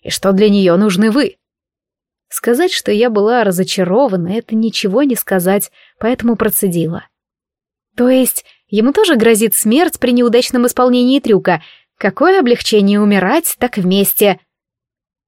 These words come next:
А вот Вильгельм шутку не оценил, потому что мигом помрачнел.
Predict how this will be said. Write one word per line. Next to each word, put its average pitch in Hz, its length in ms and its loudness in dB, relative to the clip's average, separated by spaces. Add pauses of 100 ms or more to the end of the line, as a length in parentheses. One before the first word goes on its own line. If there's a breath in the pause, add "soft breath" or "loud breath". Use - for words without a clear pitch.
А 180 100 -6
вот 185 160 -2
Вильгельм 285 400 2
шутку 247 280 -4
не 285 120 0
оценил, 208 420 0
потому 190 320 -2
что 196 160 -2
мигом 196 320 0
помрачнел. 240 680 -4